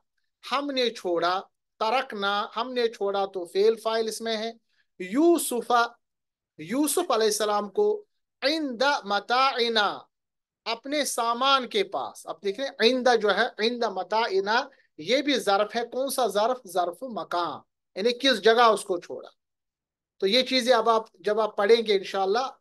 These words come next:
न सिर्फ ये कि आप ये बता सकते हैं कि फेल फाइल कौन है,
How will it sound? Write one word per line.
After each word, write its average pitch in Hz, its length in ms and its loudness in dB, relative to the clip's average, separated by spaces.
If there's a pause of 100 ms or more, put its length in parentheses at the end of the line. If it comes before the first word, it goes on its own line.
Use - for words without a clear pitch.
(140)
न 208 140 -4
सिर्फ 240 340 -6
ये 233 120 4
कि 233 120 -2
आप 202 320 2 (500)
ये 220 220 0
बता 220 320 -2
सकते 208 360 -4
हैं 220 200 -2
कि 196 260 0 (400)
फेल 240 380 8
फाइल 214 400 0
कौन 233 300 -2
है, 269 200 -8